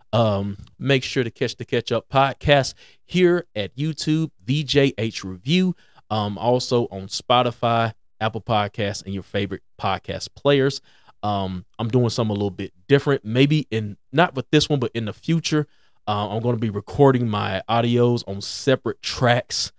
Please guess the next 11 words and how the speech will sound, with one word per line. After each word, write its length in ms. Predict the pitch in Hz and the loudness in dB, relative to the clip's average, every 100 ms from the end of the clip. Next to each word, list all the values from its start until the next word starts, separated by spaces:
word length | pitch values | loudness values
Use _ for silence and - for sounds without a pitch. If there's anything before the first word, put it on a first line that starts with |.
| _ _ _ _ | _ _ _ _
Um, 480 | 101 95 92 90 95 _ _ _ _ - _ | -4 -4 -4 -8 -14 _ _ _ _ -20 _
so 260 | - 120 98 | -8 -8 -8
if 160 | 92 | -6
you 120 | 131 135 | -2 2
wanna 200 | 131 127 | 2 2
hear 260 | 127 113 | 2 0
full 520 | - - 151 156 160 | -2 0 6 10 10
blast, 720 | 139 123 123 143 156 160 - - | 8 4 4 6 6 4 2 -6
the 140 | 131 131 | -10 -8
copyrighted 680 | - 165 180 170 170 170 160 | 4 6 6 2 2 0 2
music, 440 | 175 185 185 - | 4 4 2 -2